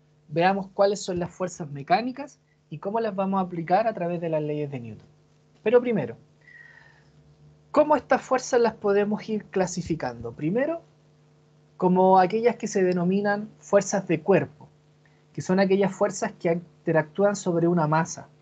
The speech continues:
Esta manzana y todas las que están en el árbol tienen una masa.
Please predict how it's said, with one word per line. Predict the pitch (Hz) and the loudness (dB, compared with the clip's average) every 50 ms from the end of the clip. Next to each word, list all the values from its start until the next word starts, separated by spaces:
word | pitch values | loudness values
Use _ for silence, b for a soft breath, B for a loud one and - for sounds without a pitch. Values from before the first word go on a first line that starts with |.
| _ _ _ _ _ b b b b b b - | _ _ _ _ _ b b b b b b -2
Esta | 214 214 214 - 240 | 0 0 2 2 2
manzana | 233 233 226 220 - - 240 247 254 247 | 4 4 2 2 0 0 2 2 2 0
y | 233 196 | 0 2
todas | 196 220 226 226 | 4 6 6 6
las | 220 220 208 214 | 6 4 2 0
que | - 180 | -4 -8
están | - - 202 208 214 | -4 -2 -2 -2 -2
en | 214 202 | -2 -2
el | 196 185 190 | 0 2 2
árbol | 202 214 214 226 233 220 | 2 2 2 -2 -4 -4
tienen | 226 - 214 202 202 202 202 | -4 -6 -6 -4 -2 -2 0
una | 196 185 170 | 0 2 2
masa. | 170 170 156 - - - - | 2 0 -2 -4 -8 -14 -18